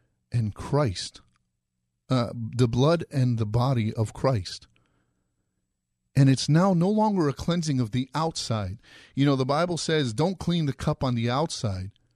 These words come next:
and the inside is filthy." It says, "Clean the cup on the inside, and then the outside will shine." The first miracle that Jesus ever did, he is pointing to the greatest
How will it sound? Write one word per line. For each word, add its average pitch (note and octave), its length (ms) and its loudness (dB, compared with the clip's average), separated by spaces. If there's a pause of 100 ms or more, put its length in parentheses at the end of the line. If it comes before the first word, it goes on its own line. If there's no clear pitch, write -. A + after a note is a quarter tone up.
(340)
and C#3 160 2
the B2+ 140 4
inside C#3 380 0
is A2+ 120 -2
filthy." D#3+ 360 -4
It G2+ 80 -6
says, - 200 -4
"Clean F3+ 300 -2
the D#3+ 80 -2
cup - 300 -4
on B2 140 -2
the A#2 200 -4
inside, A#2 720 -4 (500)
and A#2+ 200 -2
then F3 200 2
the B2+ 180 0
outside A2 440 -4
will G2 120 -6
shine." F#2+ 420 -6 (1800)
The D3 120 4
first F#3 400 0
miracle D#3+ 460 0
that A#2+ 200 -2 (240)
Jesus C3+ 680 -2
ever C#3+ 260 0
did, A2 400 0 (1400)
he D3+ 180 2
is C3 160 4
pointing D#3 600 -2
to - 120 -4
the A#2 160 -4
greatest C3 800 -2